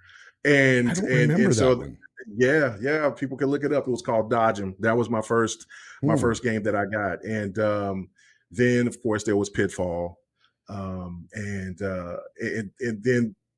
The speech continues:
Speaker 1: kinda like from that, it was just, those were the two games that I had for
Speaker 2: Mm-hmm.
Speaker 1: the longest time. And then, um,
Speaker 2: Oh, yeah,
Speaker 1: I
Speaker 2: 'cause when
Speaker 1: then
Speaker 2: we were kids growing up,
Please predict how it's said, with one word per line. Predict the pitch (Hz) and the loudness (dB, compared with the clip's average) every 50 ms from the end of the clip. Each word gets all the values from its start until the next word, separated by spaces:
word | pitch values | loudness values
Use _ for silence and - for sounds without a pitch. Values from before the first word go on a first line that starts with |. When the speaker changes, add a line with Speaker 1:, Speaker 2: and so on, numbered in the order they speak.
| _ - - | _ -20 -2
Speaker 1:
kinda | - 185 170 170 165 | 2 2 4 4 4
like | 156 156 147 139 135 | 6 6 6 4 4
from | - 127 123 | 2 2 6
that, | 131 127 123 123 120 - | 8 8 8 8 6 4
it | 131 | 2
was | 127 117 | 2 4
just, | - 123 120 117 - - - - | 4 6 4 4 2 -2 -2 2
those | 123 131 127 123 120 | 6 6 6 6 4
were | 123 | 2
the | 113 117 | -2 -2
two | 101 - 127 120 | -2 0 -2 0
games | 107 113 113 113 98 101 | 2 2 2 2 0 0
that | 104 107 | 2 2
I | 107 104 | 2 4
had | 110 110 110 110 107 104 104 - - - - 104 101 101 95 107 | 4 6 6 6 6 4 0 -6 -14 -10 -6 -4 -2 -2 0 0
for | 104 117 | 2 2
Speaker 2:
Mm-hmm. | |
Speaker 1:
the | 110 107 | 2 4
longest | 113 117 113 113 110 104 - - - | 4 4 4 4 2 0 -2 -2 0
time. | 117 113 110 110 107 104 | 2 2 2 2 2 0
And | 104 101 95 | -2 -2 -2
then, | 107 107 107 107 104 104 104 - - | 0 0 0 0 0 -2 -4 -4 -4
um, | 110 107 104 101 98 95 95 90 - _ - | -4 -4 -2 -4 -4 -4 -6 -8 -6 _ 2
Speaker 2:
Oh, | |
yeah, | 262 285 277 220 | 6 6 6 6
Speaker 1:
I | |
Speaker 2:
'cause | - - 202 196 | 6 4 4 6
when | - - | 6 6
Speaker 1:
then | 294 285 | 6 6
Speaker 2:
we | 285 269 | 8 8
were | 247 185 | 8 8
kids | - - - 202 180 135 104 | 6 6 6 4 4 4 4
growing | 107 135 135 127 113 107 107 | 4 6 6 6 6 4 4
up, | 120 113 87 - - | 4 4 2 0 -6